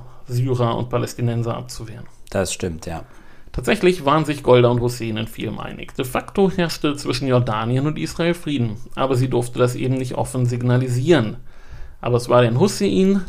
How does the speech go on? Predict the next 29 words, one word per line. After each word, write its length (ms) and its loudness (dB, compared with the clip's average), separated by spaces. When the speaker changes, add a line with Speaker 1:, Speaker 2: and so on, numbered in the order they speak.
Speaker 1:
der 120 2
bei 120 2
einem 240 0
geheimen 480 0
Treffen 420 -4
in 120 -2
einem 200 0
Safehouse 560 -4
des 160 -4
Mossad 460 -4
in 100 -2
der 120 -2
Nähe 240 2
von 200 -4
Tel 200 2
Aviv 460 -2
am 280 2
fünfundzwanzigsten 720 -2
September 500 4
neunzehnhundertdreiundsiebzig 1200 -2
vor 200 -2
Kriegsvorbereitungen 1120 0
der 320 2
Syrer 400 -4
und 140 -4
Ägypter 400 -4
gegen 260 -4
Israel 420 -8
warnte. 320 -10